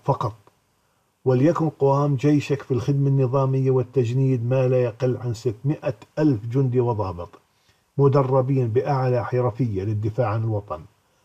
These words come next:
ثم تدريب كل من يقدر أن يدافع عن البلاد، وسلح شعبك بما استطعت وما يتوافر. رابع نصيحة، اصدر أمراً إلى حكومتك كي تتوقف تدريجياً عن الاستدانة من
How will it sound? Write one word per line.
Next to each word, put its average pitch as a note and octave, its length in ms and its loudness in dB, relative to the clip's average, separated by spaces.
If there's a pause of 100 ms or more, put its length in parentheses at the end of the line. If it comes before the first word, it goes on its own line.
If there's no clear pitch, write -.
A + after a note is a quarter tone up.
(220)
ثم C#3 280 2
تدريب C3+ 460 2 (100)
كل F3 260 4
من C3+ 240 0
يقدر A#2+ 480 -2 (640)
أن D3 320 2 (100)
يدافع A#2+ 580 0
عن B2 140 -2
البلاد، A#2 640 -2
وسلح A#2+ 500 -2
شعبك A2+ 480 -4
بما A2+ 160 0
استطعت G#2 500 -6
وما A2+ 360 -2
يتوافر. G2+ 540 -8 (1500)
رابع D#3 300 2
نصيحة، C3 540 -2
اصدر C3+ 460 0
أمراً C3+ 280 0
إلى C3 300 0
حكومتك B2 600 -4 (100)
كي B2 180 2
تتوقف A#2+ 560 -2
تدريجياً A#2+ 720 0
عن A#2 220 -2
الاستدانة A#2+ 760 -2
من A#2 180 -4